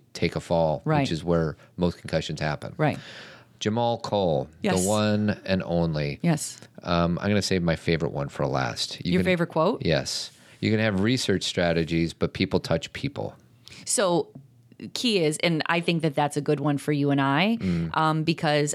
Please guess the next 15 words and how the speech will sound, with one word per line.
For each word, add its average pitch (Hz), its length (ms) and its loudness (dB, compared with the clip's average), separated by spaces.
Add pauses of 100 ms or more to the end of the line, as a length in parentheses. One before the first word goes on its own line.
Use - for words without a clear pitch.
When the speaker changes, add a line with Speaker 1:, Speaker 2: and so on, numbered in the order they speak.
Speaker 2:
I 151 140 2
think 160 200 0
sometimes, 147 840 0 (220)
and 156 340 2
this 233 240 0
is 226 120 0
history, 127 640 0
Todd, 90 360 0
so 139 340 2
you 151 180 0
don't 175 180 0
really 156 220 2
do 143 160 0
this 139 240 0
anymore, 139 520 2